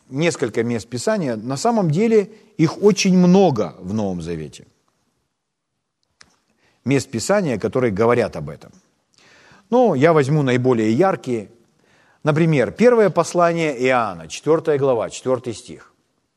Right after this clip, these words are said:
Иоанн говорит следующее. Первое послание Иоанна, четвёртая глава, четвёртый стих. «Дети, вы от Бога и победили их,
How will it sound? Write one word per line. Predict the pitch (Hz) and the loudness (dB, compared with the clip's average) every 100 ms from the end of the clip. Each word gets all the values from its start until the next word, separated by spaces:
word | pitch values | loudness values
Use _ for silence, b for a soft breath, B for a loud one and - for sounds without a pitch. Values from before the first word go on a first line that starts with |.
| _ _ _ _ _ _ _ _ _ _ - | _ _ _ _ _ _ _ _ _ _ -2
Иоанн | 120 190 | 2 2
говорит | 170 165 151 | 4 2 2
следующее. | 135 104 85 - 65 - _ _ | -2 -4 -6 -12 -16 -20 _ _
Первое | 147 139 117 | 0 2 2
послание | 107 120 131 120 | 0 -2 -2 0
Иоанна, | 131 196 175 | 0 0 -2
четвёртая | 123 - 131 110 | -6 -2 -2 -2
глава, | 104 123 151 | -2 0 -2
четвёртый | - 123 104 104 | -2 -4 -4 -6
стих. | - 73 - _ _ _ _ _ _ _ | -12 -16 -20 _ _ _ _ _ _ _
«Дети, | 90 101 208 - 107 69 _ _ _ _ _ _ _ | -6 2 2 0 -6 -12 _ _ _ _ _ _ _
вы | - 82 170 262 262 | -18 0 2 4 2
от | - 160 165 | 0 0 0
Бога | 156 147 190 151 117 78 - _ _ _ _ _ _ _ _ _ _ _ | 2 4 6 4 0 -8 -14 _ _ _ _ _ _ _ _ _ _ _
и | - 175 | 0 2
победили | 160 135 139 123 190 170 | 4 2 0 -2 0 2
их, | 143 117 98 - | 0 -4 -8 -12